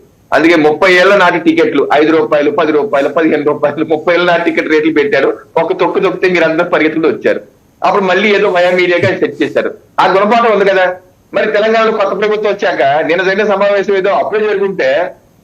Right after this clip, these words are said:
ఈ సమస్య వచ్చేది కాదు కదా. ఇప్పుడు చేతులు కాలాక ఆకులు పట్టినట్టు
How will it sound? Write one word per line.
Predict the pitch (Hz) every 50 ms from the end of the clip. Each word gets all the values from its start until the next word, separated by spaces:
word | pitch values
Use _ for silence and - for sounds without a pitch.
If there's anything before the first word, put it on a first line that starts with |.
| _ _ _ _ _ _ _ _ 208
ఈ | 226 226
సమస్య | 233 226 240 240 240 254
వచ్చేది | 226 220 247 233 240 214
కాదు | 226 220 214
కదా. | 214 208 208 202 196 196 196 - - _ _ _ _ _ _ _ _ _ _ _ 202
ఇప్పుడు | 220 214 208 262 240 233 233 226 226 226 226 220 220 220 - - - - -
చేతులు | 240 247 247 254 240
కాలాక | 208 226 220 214 220 220 226 226
ఆకులు | 196 202 202 208 220 196
పట్టినట్టు | 202 190 202 196 185 165 165 - 165 156 175 208 214 214 -